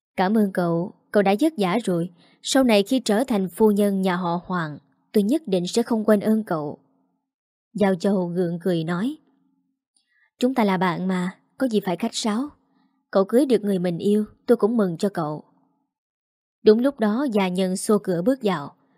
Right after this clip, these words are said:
không cả gõ cửa mà nói ngay: "Tiểu thơ, không xong rồi, chú rể biến mất." Thục Anh hoảng hốt đứng bật dậy: "Cái gì?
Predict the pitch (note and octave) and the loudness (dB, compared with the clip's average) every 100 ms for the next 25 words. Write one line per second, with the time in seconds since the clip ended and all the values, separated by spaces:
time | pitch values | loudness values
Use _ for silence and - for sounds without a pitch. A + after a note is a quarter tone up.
0 | _ _ _ _ _ _ - C#4 C4 G3 | _ _ _ _ _ _ -2 -2 0 0
1 | A#3+ A3 A3+ - F#3 A#3 G3 F3+ A3 A#3+ | 0 0 0 0 0 0 0 -2 -2 0
2 | G3+ - _ _ _ _ _ _ _ _ | -2 -4 _ _ _ _ _ _ _ _
3 | _ - F#3+ G#3+ G3+ - - - - C#4 | _ 2 2 4 0 -2 -14 -4 2 4
4 | C#4 C4 G#3+ F#3 - _ - C#4 G#3+ G#3+ | 4 4 4 2 -2 _ 2 6 6 6
5 | D#4+ E4+ G4+ - _ _ _ _ _ _ | 2 4 2 0 _ _ _ _ _ _
6 | _ _ _ _ - G3+ A#3+ A3+ F#3+ G3+ | _ _ _ _ -2 0 -2 0 -2 -2
7 | C4 D#4 - A3 D4 D#4 G3 - F3+ D#3 | -2 -2 -2 -2 -2 -2 -4 -2 -4 -4
8 | D#3+ _ _ _ _ _ _ _ _ _ | -6 _ _ _ _ _ _ _ _ _
9 | _ _ _ - B3 F#3+ G3+ | _ _ _ 2 6 4 2